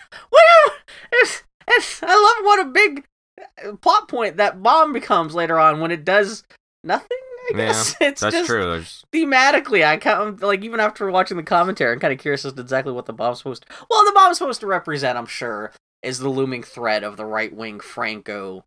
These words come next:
Speaker 1: forces over all these kids at the school, 'cause even
Speaker 2: Or maybe it's just something that,
Speaker 1: <sighs>
Speaker 2: a neat,
Speaker 1: Well
Speaker 2: neat thing to have in the middle of the yard.
Speaker 1: Yeah, and it's also, well, I mean, I guess it's also a constant threat of
Speaker 2: A
Speaker 1: death
Speaker 2: set
Speaker 1: and stuff
Speaker 2: piece.
Speaker 1: like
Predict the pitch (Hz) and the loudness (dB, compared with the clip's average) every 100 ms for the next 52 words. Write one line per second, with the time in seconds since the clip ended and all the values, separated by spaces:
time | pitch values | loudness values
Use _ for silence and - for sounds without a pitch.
0 | _ _ _ 95 98 113 104 107 92 98 | _ _ _ -12 -12 -12 -10 -12 -12 -12
1 | 92 104 - - 113 98 113 87 - - | -12 -12 -12 -12 -14 -14 -16 -12 -10 -10
2 | 101 90 117 113 127 113 104 107 101 90 | -14 -14 -16 -12 -8 -6 -2 -2 -2 -6
3 | - 85 80 - 80 - 82 78 73 71 | -8 -10 -10 -14 -14 -8 -8 -8 -12 -14
4 | _ - 85 80 - - - - 82 80 | _ -8 -6 -6 -8 -16 -18 -8 -6 0
5 | - 427 349 - 104 101 90 - 87 80 | 4 6 4 2 -6 -6 -4 -4 -2 0
6 | 82 87 87 101 101 95 98 90 90 90 | 0 -2 -6 -4 -2 -2 -2 -2 -2 -6
7 | 90 _ - 160 160 165 165 240 190 - | -12 _ -10 -4 -2 -2 -4 -4 -4 -6
8 | 427 392 254 175 131 - - 92 90 - | -4 -4 -2 -4 -4 -6 -12 -12 -12 -12
9 | 87 - 53 - - - - 60 65 - | -12 -12 -16 -16 -14 -14 -12 -10 -10 -12
10 | 69 73 73 - 87 | -12 -10 -12 -14 -18